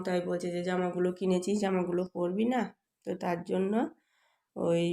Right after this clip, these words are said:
উম, একটু করে পরে ওরা হাটের দিকে গিয়ে বসছে। তো আজকে যখন গেল তখন তো মনে হয়, আহ, আটটা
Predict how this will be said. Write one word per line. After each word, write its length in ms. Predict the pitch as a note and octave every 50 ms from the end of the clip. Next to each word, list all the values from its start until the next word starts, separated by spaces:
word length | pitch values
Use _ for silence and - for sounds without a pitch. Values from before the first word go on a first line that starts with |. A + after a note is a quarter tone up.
| F3 - - - -
উম, 320 | - F#3 F#3 F3+ F3+ F3 F3 E3+ - _ _ _ -
একটু 220 | - G3 F#3 - G#3+ A3
করে 200 | G#3+ G3 G3+ G3+ G3+
পরে 320 | - G3 F#3+ G3 G#3 A#3+ E4 G#4 - - _ _ _ _ _ _ _ _ -
ওরা 200 | F#3 F3 F3 F3
হাটের 340 | F#3+ G3 G3+ F#3+ F#3 F#3+ F3+ D#3+
দিকে 200 | F3 F3 - -
গিয়ে 200 | - F3+ F#3 F3+
বসছে। 380 | F3+ F3 F3 F3+ F#3 F#3+ - G3 G3
তো 80 | G3 G3+ G3
আজকে 300 | G3 F#3+ F#3+ F#3 F#3 F#3+
যখন 280 | F3+ F3+ F3 F3+ - G3 F#3+
গেল 200 | F#3+ F#3+ F#3 F#3 F#3+ G3 F#3+
তখন 260 | G3 F#3+ F#3+ - F#3 F#3+
তো 100 | F#3+ G3 G3
মনে 180 | G3 G3 G3+
হয়, 160 | G3+ G3+ G#3+ A3 A3 _ _ _ _ _ _ _ _ _ -
আহ, 200 | - E3+ E3+ F3+ F3+
আটটা 760 | F3 F3+ F3 _ _ _ _ _ _ _ _ _ _ - A#3